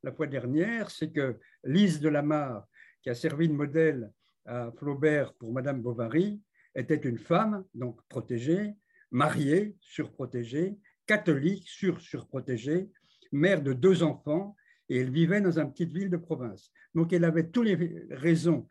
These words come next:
sociologiques pour ne pas se suicider. Et pourtant, elle s'est suicidée. Et surtout, il ne faut pas oublier de prendre en compte les probabilités, euh, de ne pas se suicider.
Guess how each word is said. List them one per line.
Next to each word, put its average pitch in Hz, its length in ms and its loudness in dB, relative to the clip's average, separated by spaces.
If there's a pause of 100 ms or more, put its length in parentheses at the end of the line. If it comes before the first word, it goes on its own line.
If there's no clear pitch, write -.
(140)
sociologiques 165 720 -4
pour 160 140 -2
ne 135 80 -2
pas 185 140 -4
se 170 80 -10
suicider. 127 440 -8 (360)
Et 139 80 -2
pourtant, 196 360 2
elle 165 100 2
s'est 190 160 -4
suicidée. 160 520 -6 (760)
Et 156 140 4
surtout, 208 320 0
il 226 60 6
ne 170 60 2
faut 175 120 0
pas 196 140 2
oublier 190 320 4
de 165 120 2
prendre 180 320 -2
en 139 120 -2
compte 220 360 -8 (400)
les 143 120 0
probabilités, 185 1000 2 (500)
euh, 127 300 0
de 139 140 -4
ne 143 120 -2
pas 208 200 -2
se 190 160 -2
suicider. 131 560 -6